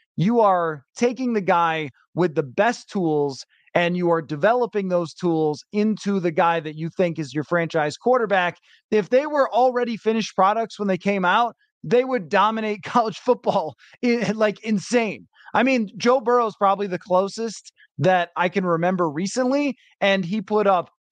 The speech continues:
absolutely wild numbers in college. And still, there was a little bit of a transition period to the N F L,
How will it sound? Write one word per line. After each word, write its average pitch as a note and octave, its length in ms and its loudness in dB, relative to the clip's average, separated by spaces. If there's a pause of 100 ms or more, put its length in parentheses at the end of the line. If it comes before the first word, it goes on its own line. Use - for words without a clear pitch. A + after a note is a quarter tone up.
absolutely F#3+ 760 -2
wild E3+ 540 0
numbers D#3 500 -4 (220)
in E3+ 180 0
college. E3+ 460 0
And C#4+ 140 -8
still, F#4 280 0
there D4+ 120 -2
was A#3+ 140 -2
a A3 60 0
little A#3 240 0
bit G#3 140 -2
of F#3+ 80 -4
a F#3+ 60 -2
transition F#3 540 -2
period F3 320 0
to D#3+ 80 -8
the D#3 120 -2
N D#3 120 0
F D3 120 -4
L, D3 240 2